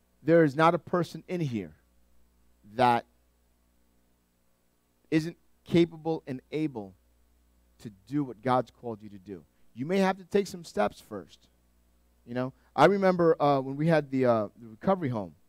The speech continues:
I had people that would come and be like, "Oh,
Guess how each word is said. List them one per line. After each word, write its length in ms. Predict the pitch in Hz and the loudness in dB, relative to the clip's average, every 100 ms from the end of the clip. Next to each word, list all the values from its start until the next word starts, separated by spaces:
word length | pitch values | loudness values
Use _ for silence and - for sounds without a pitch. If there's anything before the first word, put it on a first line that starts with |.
| _ _ _ _ _ _ _ _ _ | _ _ _ _ _ _ _ _ _
I 120 | 170 208 | -6 -4
had 200 | 170 - | -4 -6
people 380 | 175 180 180 | -12 -12 -10
that 160 | 165 104 | -8 -8
would 120 | 110 - | -12 -16
come 300 | 160 165 139 | -10 -8 -10
and 100 | 120 | -10
be 80 | 139 | -4
like, 220 | 139 120 _ _ _ _ 160 | -4 -4 _ _ _ _ -2
"Oh, 640 | 165 160 151 147 131 110 | 2 4 4 2 -2 -8